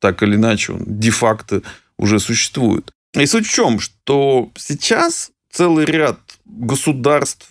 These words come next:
отдельных людей, кругов, группировок активно проталкивают эту идею субъектности искусственного интеллекта, права роботов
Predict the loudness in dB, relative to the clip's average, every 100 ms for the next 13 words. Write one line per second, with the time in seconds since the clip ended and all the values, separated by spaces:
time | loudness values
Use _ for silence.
0 | -4 -2 0 0 2 0 0 -2 0 0
1 | 2 2 0 -4 -10 0 2 2 2 2
2 | 2 -2 -10 -10 -2 0 2 2 2 2
3 | 2 0 -2 -10 -20 -20 -16 -4 -4 0
4 | 0 2 2 0 2 0 0 -2 -2 -2
5 | -2 -2 0 0 -2 -2 0 0 -2 -8
6 | -14 -12 -12 -12 -16 _ -6 -2 0 2
7 | 2 2 2 0 0 -4 -4 -2 -2 -2
8 | 0 2 2 2 2 0 -2 -4 -2 -2
9 | -4 -12